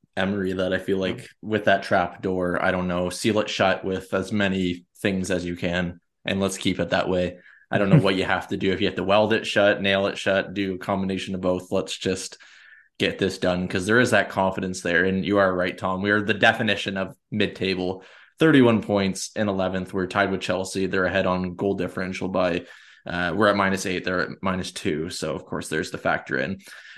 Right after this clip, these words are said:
Speaker 1: And I, I can see why people are optimistic, of course. Like, realistically, we're only, what, five points off of Liverpool in seventh. But let's be realistic.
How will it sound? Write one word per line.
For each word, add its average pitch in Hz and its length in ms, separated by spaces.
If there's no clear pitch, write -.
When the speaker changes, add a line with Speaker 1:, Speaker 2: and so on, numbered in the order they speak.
Speaker 1:
And 180 240
I, 151 160
I 165 80
can 190 160
see 190 220
why 185 200
people 113 720
are 104 180
optimistic, 98 760
of 95 160
course. 90 400
Like, 80 200
realistically, 95 800
we're 95 260
only, 95 300
what, 92 720
five 98 400
points 98 380
off 95 260
of 92 260
Liverpool 98 520
in 92 140
seventh. 73 600
But - 240
let's 92 160
be 98 120
realistic. 92 640